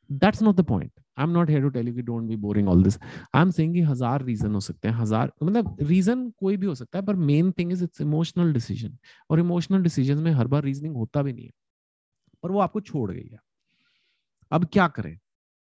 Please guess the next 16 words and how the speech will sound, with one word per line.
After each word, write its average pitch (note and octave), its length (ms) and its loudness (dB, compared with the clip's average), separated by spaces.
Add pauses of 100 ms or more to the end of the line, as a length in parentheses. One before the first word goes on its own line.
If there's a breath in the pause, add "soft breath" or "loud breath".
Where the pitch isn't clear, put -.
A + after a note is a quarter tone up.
(300)
हाँ, D3+ 300 0 (1120 loud breath)
ये A#3+ 580 8 (880)
मेरे F3+ 180 8
को F#3 100 6
एक F3 80 6
बात A#2 260 4
बताओ A2+ 260 2
कि C#3+ 180 -4 (480)
आप D3+ 300 4 (540)
एक D3 300 4
इंसान A#2 520 0
जो A2+ 100 2
आपको A#2+ 200 -4
छोड़ G#2+ 420 0
गया F2+ 240 -4
है, - 100 -12